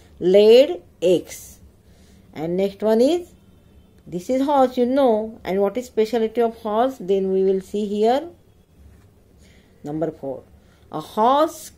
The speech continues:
can sleep even while standing. Dog or horse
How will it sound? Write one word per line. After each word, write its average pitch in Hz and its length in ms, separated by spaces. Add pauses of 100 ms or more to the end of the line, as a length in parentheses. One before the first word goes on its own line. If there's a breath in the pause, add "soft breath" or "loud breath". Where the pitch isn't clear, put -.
can 208 460 (420 soft breath)
sleep 277 560 (680)
even 277 500
while 214 360
standing. 175 840 (2750 soft breath)
Dog 180 500
or 170 440
horse 214 500